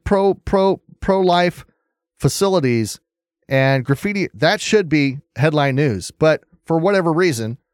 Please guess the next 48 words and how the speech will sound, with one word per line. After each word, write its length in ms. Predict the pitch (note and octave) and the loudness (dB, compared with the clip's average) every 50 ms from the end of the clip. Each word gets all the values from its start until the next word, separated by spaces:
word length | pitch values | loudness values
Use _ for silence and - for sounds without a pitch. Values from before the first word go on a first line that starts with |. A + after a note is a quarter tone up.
| _ _ _ _ _ - | _ _ _ _ _ -4
uh, 300 | - C3+ C#3 C#3 C#3 C#3 | 0 2 2 2 2 2
the 140 | B2+ C#3+ C#3 | 0 0 -2
news 240 | F3 F#3 F#3 E3+ | 0 0 -2 -2
just 280 | - - D#3+ - - - | -2 -4 -4 -4 -6 -8
doesn't 280 | - - D#3 D#3 E3+ - | -6 -6 -4 -4 -6 -6
really 220 | - C3 D3+ D#3+ D#3 | -4 -2 0 0 0
wanna 200 | D3+ D#3 D3+ C#3 | 0 0 -2 -2
cover 260 | - - F3 D3 A#2 | 0 0 0 0 -2
it. 80 | - - | -4 -8
Between 300 | - - - E3+ E3+ D#3 | -8 -4 -2 -2 0 0
the 80 | D#3 | -2
three 200 | - - E3 E3+ | -2 -2 -2 -2
networks, 380 | D#3+ D#3+ C#3 A#2 E3 D#3+ D3+ - | 0 -2 -2 -2 -4 -6 -6 -6
they 80 | D3+ | -6
covered 240 | C3+ - D#3+ D3+ D#3 | -4 -2 -2 0 0
it 80 | D3+ C3+ | -2 -2
for 100 | - C3 | -4 -4
seventy-seven 560 | - - D#3 D3 D3 C3+ - D#3 D3 D3 C#3+ | -2 -2 -2 -2 -2 -2 -2 -2 -2 -2 -2
seconds 400 | - - D3+ C#3+ - D#3+ D3+ - | -2 -2 -2 -2 -2 -4 -6 -6
and 80 | C3+ B2 | -4 -4
just 180 | C3 C3 - | -4 -6 -4
kinda 220 | - D3+ C#3+ C#3 B2 | -4 -4 -2 -2 -2
just 240 | A2+ C3 A#2+ - | -4 -4 -6 -4
let 180 | A#2 B2 C#3 C#3+ | -2 -2 -2 -2
it 100 | C3 G#2 | -2 -2
go. 280 | - E3 D#3 A2 F2+ - _ _ _ _ _ _ _ _ _ _ _ _ _ _ _ _ _ _ _ _ _ _ | 0 0 0 0 -2 -6 _ _ _ _ _ _ _ _ _ _ _ _ _ _ _ _ _ _ _ _ _ _
That's, 360 | - D3+ D3 D#3+ D3 - - | -2 0 0 0 -2 -6 -6
that's 360 | - - E3 D#3 E3 - - | -2 0 0 0 0 -2 -6
be-, 220 | - - - C#3 - | -10 -10 -10 -10 -8
why? 460 | - D3 F3 A3 A3 F3+ A#2+ E2 - - _ _ | -6 -2 0 2 2 2 0 -2 -8 -14 _ _
Why 240 | - C3 D#3+ F#3 G#3+ | -2 0 2 2 2
are 100 | G#3+ G3+ | 2 0
they 80 | F#3+ F#3+ | 0 0
gonna 160 | F3+ F3 E3 | 0 0 2
let 160 | D#3 D3+ C#3 | 2 2 0
it 60 | - | 0
go? 100 | - C3+ | -2 -2
They're 100 | A#2 D3 | 0 -2
gonna 140 | D#3+ G3 G#3 | -2 0 0
let 180 | G#3 A3 A#3 A3 | 2 2 2 0
it 80 | F#3 | 0
go 220 | D#3+ G#3+ G#3+ G3+ F#3 | 0 0 2 2 0
because 320 | E3 C#3+ - E3+ D3+ B2+ | -2 -2 -2 -2 -2 -2
it 100 | D3 - | -4 -4
paints 380 | - F3+ F#3+ F#3 F3 - - - | -2 -2 -2 -2 -4 -6 -8 -6
these 320 | C3+ D#3 E3 E3 C3+ - | -4 -4 -2 -4 -4 -6
leftist 720 | - - D3 B2+ C3+ D3+ F3 G3 F#3 - - F#3 D#3+ - | -6 -4 -2 0 0 0 0 0 0 -2 -2 -2 -2 -4
extremists, 760 | C#3+ A#2+ - - - - F3+ F3 D3+ B2 A2 A2+ - - - | -6 -8 -8 -8 -6 -4 -2 -2 0 -2 -2 -4 -6 -10 -14